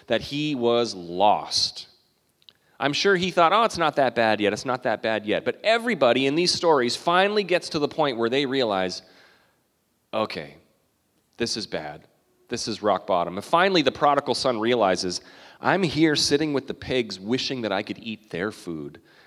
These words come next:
It doesn't get any worse than this." And the story goes, he returns to the prodigal father. He returns to the father, is united with his father.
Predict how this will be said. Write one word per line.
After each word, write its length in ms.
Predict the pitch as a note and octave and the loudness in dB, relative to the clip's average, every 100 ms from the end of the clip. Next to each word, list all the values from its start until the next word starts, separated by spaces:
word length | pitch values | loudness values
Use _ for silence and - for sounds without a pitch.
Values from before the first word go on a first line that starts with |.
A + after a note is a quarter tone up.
| _ | _
It 160 | A2 B2+ | -6 -2
doesn't 280 | D#3 D#3+ C3+ | 0 0 0
get 200 | C#3+ B2+ | 0 0
any 180 | C3 | -2
worse 300 | A#2 A2+ - | -2 -2 -2
than 160 | G#2 F#2 | -8 -8
this." 360 | F2 D2+ - - - - G#2+ | -10 -10 -14 -16 -20 -10 -4
And 100 | A2 | -2
the 60 | |
story 320 | - E3+ D3+ | 0 6 6
goes, 240 | C3+ C3 A#2+ | 6 2 2
he 160 | C#3+ | 2
returns 640 | C3+ B2+ - D3 D3 C#3 - | 4 2 0 -2 -2 -2 -2
to 120 | B2+ | 0
the 120 | A#2 | 0
prodigal 720 | - A2+ G#2+ - G#2 F#2+ F#2 - - - | 4 4 4 2 0 -2 -6 -18 -20 -6
father. 400 | A2 G#2 E2+ F2 | 0 0 0 0
He 120 | B2 | 2
returns 460 | C3+ D#3 D3 C#3 | 2 0 -2 -2
to 80 | C3 | -2
the 100 | A2+ | -4
father, 460 | - F#2+ F#2 E2 D#2 | -2 -2 0 -2 -4
is 160 | G2 | -6
united 400 | G#2+ A2+ A2+ A2+ | -4 -2 0 0
with 140 | G#2 G2+ | -4 -6
his 120 | F#2 | -8
father. 400 | - D#2+ D#2 | -6 -6 -8